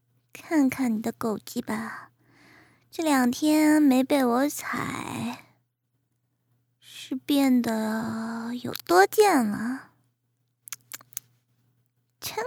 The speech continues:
可以啊，吃两口主人的小嫩足，就这么硬了。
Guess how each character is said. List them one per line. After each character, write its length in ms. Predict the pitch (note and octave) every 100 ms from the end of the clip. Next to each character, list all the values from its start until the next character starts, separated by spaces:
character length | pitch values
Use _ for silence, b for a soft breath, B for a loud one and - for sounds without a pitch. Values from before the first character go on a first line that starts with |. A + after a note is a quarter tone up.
| D5
可 300 | - - G#3+
以 240 | G#3+ G#3 A3
啊， 240 | - - _ _ _ B B B B B B B B
吃 340 | - - G#4+ G#4
两 240 | E4+ D#4+
口 220 | E4+ F4
主 240 | F#4 - A3
人 220 | G#3 B3+
的 100 | G4
小 300 | - A3 G3
嫩 360 | C4 F4+ F4 D4+
足， 640 | - A#3+ B3 C#4 D4+ E4+ _ _ _ _ _ _ _
就 240 | - - A4
这 280 | B4 C#5
么 60 | A4+
硬 460 | C#4 A#3+ A#3+ G#3+ G3+
了。 540 | G3 G3 G3+ G#3+